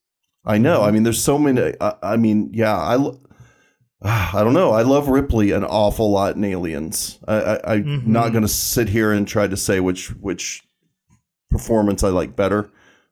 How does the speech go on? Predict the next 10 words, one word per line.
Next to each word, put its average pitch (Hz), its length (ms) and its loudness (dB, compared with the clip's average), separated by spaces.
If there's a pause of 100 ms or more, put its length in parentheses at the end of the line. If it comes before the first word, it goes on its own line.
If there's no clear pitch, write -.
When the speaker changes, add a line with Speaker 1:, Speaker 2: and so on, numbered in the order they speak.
(120)
Speaker 1:
but 101 220 4
Speaker 2:
Right. 110 160 -2
Speaker 1:
there's 117 180 0
something 151 340 2
about 117 400 2
having 113 320 2
the 101 80 0
fully 110 300 0
fleshed 104 340 -2
character 107 680 -2